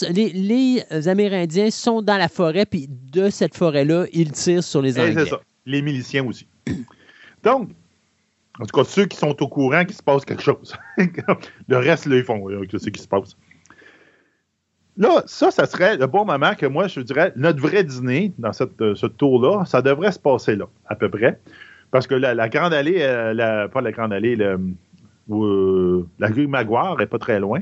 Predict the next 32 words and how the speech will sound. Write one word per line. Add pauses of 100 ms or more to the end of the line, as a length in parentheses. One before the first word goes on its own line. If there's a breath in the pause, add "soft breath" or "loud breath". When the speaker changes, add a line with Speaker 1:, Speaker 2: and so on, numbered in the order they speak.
(120)
Speaker 2:
Donc,
je
vous
dis,
il
y
a
plein
de
petits
restaurants. (100)
Allez
manger,
vous
avez
faim
de
main. (640 loud breath)
Puis,
on
va
se
retrouver (260)
sur
le
perron,
sur
l'escalier
du
Musée
des
Beaux-Arts.